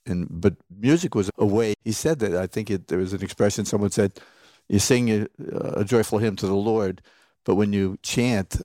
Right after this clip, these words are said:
it opens up your a-, ability to listen." And I, I see that in music.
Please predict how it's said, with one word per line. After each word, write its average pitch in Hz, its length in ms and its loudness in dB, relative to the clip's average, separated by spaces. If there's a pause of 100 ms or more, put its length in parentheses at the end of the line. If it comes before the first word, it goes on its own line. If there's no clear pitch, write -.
it 107 160 2
opens 107 320 2
up - 180 -2
your 95 120 2
a-, 95 320 0
ability 92 640 0
to - 100 -6
listen." 87 560 -2
And 98 120 0
I, 101 120 2 (680)
I 113 100 8
see 156 160 2
that 131 180 2
in 95 120 -4
music. 110 360 0